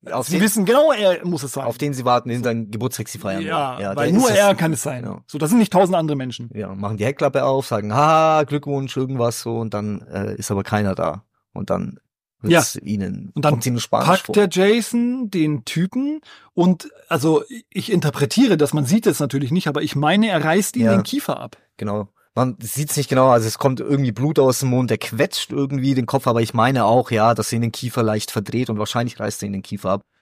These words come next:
Speaker 2: Ja, und die Olle kriegt eine Tröte in den Kopf.
Speaker 1: I-, ins Auge.
Speaker 2: Ins Auge, genau.
Speaker 1: Ja.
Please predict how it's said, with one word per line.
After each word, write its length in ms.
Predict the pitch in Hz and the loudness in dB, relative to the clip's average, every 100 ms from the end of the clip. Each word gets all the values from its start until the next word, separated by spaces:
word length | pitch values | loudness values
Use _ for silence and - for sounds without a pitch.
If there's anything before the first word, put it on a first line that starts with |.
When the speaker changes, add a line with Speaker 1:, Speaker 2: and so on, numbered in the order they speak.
| _ | _
Speaker 2:
Ja, 80 | 151 | 0
und 100 | 156 | 2
die 80 | 165 | 4
Olle 240 | 165 185 | 6 4
kriegt 240 | 165 165 - | 4 0 0
eine 120 | 151 | -2
Tröte 320 | 127 135 139 | 0 2 2
in 100 | 143 | 0
den 40 | 131 | 0
Kopf. 320 | 117 - - _ _ - | -6 -8 -14 _ _ -14
Speaker 1:
I-, 120 | 92 | -12
ins 400 | - - - 110 | -12 -12 -10 -6
Auge. 340 | - 107 104 98 | -4 -2 -4 -2
Speaker 2:
Ins 160 | 165 - | 0 2
Auge, 400 | 175 202 147 127 | 4 4 4 2
genau. 160 | 131 110 | -2 -2
Speaker 1:
Ja. 160 | 107 | -2